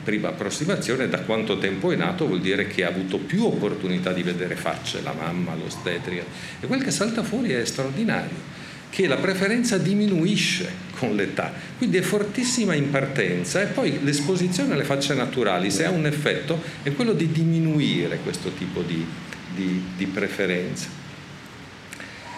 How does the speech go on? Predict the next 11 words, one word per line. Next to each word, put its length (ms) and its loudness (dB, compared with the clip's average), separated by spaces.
E, 380 4
e 60 4
voi 180 2
direte: 420 4
"Perché 520 -2
fai 160 0
queste 280 -2
cose 260 0
un 100 -4
po' 100 0
bizzarre, 960 -2